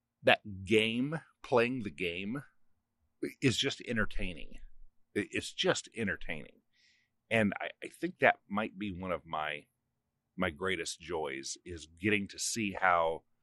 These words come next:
when you move this piece, this happens. <clears throat> So that's, that's, that's a biggie for me. I, I guess another might be a reason to,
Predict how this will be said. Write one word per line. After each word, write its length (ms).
when 140
you 100
move 300
this 200
piece, 540
this 280
happens. 600
<clears throat> 460
So 120
that's, 400
that's, 260
that's 160
a 60
biggie 340
for 160
me. 240
I, 160
I 40
guess 200
another 600
might 240
be 420
a 80
reason 640
to, 420